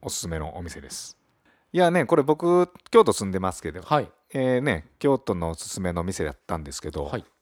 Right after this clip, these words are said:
Speaker 1: よしきくんなんか東京住んでたやんか。
Speaker 2: はいはいはい。
Speaker 1: だから東京でなんか、
Speaker 2: そうやね。
Speaker 1: うん、おすすめの店あったら。
Speaker 2: うん。東京に住んでた時に、
Speaker 1: うん。
Speaker 2: まあ、いろいろ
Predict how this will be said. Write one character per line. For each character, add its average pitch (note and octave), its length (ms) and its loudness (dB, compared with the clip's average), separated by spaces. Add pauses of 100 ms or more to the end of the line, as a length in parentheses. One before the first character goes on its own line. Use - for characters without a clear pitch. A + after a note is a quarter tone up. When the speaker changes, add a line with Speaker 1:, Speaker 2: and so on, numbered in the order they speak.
(120)
Speaker 1:
よ G3+ 80 0
し - 120 -4
き - 120 -20
く G2+ 120 -4
ん E2+ 40 -6
な F2+ 80 -2
ん - 20 -6
か E2 100 -8
東 C3 160 2
京 F#3 120 2
住 A#2 120 -8
ん F#2 40 -6
で F2 80 -4
た F2 80 -12
や D#2+ 80 -12
ん - 20 -20
か。 - 160 -18 (140)
Speaker 2:
は C#3+ 140 -2
い G#2+ 40 -6
は G2+ 80 -10
い - 20 -12
は E2+ 80 -16
い。 - 40 -20
Speaker 1:
だ - 0 -
か D#2 100 -20 (160)
ら E3 140 -2
東 D#3 240 2
京 E3+ 180 2
で F3 100 -4
な F#2 120 -6
ん E2 80 -12
か、 - 260 -16
Speaker 2:
そ - 100 -10
う - 60 -8
や C#2+ 60 -20
ね。 - 160 -20
Speaker 1:
う C3 80 -6
ん、 E2+ 160 -6
お G#2 80 -12
す - 80 -8
す G2+ 80 -6
め F#2 80 -4
の F2 80 -8
店 - 180 -14
あ - 40 -18
っ - 80 -20
た - 100 -18
ら。 - 80 -16
Speaker 2:
う C3 40 -8
ん。 F#2+ 140 -10 (880)
東 F3+ 160 -8
京 G3+ 420 2
に G#3+ 120 -6
住 C#3 200 -10
ん B2+ 120 -8
で B2+ 100 -8
た A#2+ 120 -4
時 B2+ 220 -12
に、 F#3 360 -2
Speaker 1:
う A#2 40 -2
ん。 D#2 280 -10
Speaker 2:
ま F3+ 120 -2
あ、 - 20 2
い D3 40 2
ろ C#3+ 100 4
い - 40 0
ろ C3 320 2